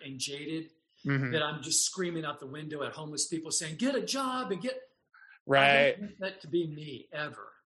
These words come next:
Speaker 2: Yeah, yeah, no, I agree. Um, I, I definitely am in the same boat. I mean, I feel like we could do so much more for people. Be-, and, you know, one of the things that I really hope by doing, like, the Power of Weird, the podcast, and any kind of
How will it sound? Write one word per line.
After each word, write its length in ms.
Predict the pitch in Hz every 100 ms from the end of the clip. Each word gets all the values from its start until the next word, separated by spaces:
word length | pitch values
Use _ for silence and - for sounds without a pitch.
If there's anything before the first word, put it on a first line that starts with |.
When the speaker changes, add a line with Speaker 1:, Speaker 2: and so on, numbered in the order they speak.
| -
Speaker 2:
Yeah, 300 | 170 226 190
yeah, 220 | 151 143 123
no, 80 |
I 160 | 135 156
agree. 480 | 151 156 147 120 - _ - -
Um, 480 | 151 151 147 139 139 - -
I, 140 | 151 151
I 100 | 160
definitely 480 | 165 165 165 160 147
am 220 | 135 135 -
in 140 | 139
the 80 | 131
same 280 | 131 135 123
boat. 260 | 127 127 120
I 40 |
mean, 160 | 123 120
I 60 |
feel 220 | 127 147
like 180 | 135 123
we 60 | 123
could 180 | 127 123
do 320 | 127 123 117 _ _ _ - - -
so 220 | - 170 165
much 320 | 160 135 -
more 200 | 147 147
for 140 | 143 139
people. 340 | 160 147 151
Be-, 240 | 143 151 -
and, 260 | 220 190 175
you 100 | 196
know, 60 | 202
one 240 | 175 240
of 80 | 247
the 80 | 202
things 260 | 196 180
that 100 | 151
I 60 | 139
really 320 | 127 151 143
hope 400 | 123 139 156 - - - - -
by 240 | 139 151
doing, 800 | 135 123 151 151 151 151 143 135 117
like, 240 | 139 127
the 80 | 131
Power 320 | 151 135 135
of 100 | 127
Weird, 300 | 135 135 127
the 80 | 123
podcast, 800 | - 131 131 151 131 127 131 127
and 100 | 131
any 140 | 131
kind 260 | 139 135 127
of 140 | 123